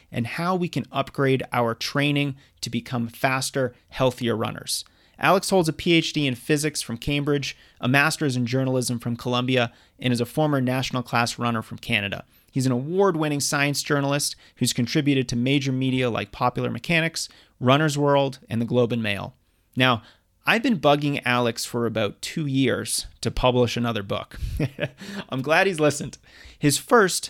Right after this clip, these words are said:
Which Comes First, Cardio or Weights, is one of my favorite exercise science books on the market today. The entire book is a series of questions and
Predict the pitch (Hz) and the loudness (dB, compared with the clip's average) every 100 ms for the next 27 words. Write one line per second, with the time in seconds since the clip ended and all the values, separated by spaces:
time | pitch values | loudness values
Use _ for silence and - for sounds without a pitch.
0 | _ - 131 - - 127 120 - 135 - | _ 0 0 2 -2 -2 -2 -2 -2 -2
1 | - - 127 127 131 120 123 156 170 - | -8 -2 0 2 0 0 0 0 -2 -4
2 | - _ _ - 127 160 151 135 - 180 | -10 _ _ -2 2 2 2 0 -2 0
3 | 190 190 185 143 143 135 - 135 127 143 | 0 0 -2 -4 -4 -6 -2 -2 0 0
4 | 131 131 - 127 - - 135 151 160 139 | -2 -2 -2 -2 -2 -6 -2 0 2 2
5 | 135 135 127 - 123 123 104 78 - _ | 0 0 -6 -6 -6 0 0 0 -6 _
6 | - 143 143 208 233 196 110 - _ _ | 0 0 2 4 4 4 2 -2 _ _
7 | - 127 135 156 143 139 123 - - 135 | -6 -2 0 2 2 2 -2 -6 0 0
8 | - 143 131 120 - 131 | 0 -4 -4 -6 -8 -10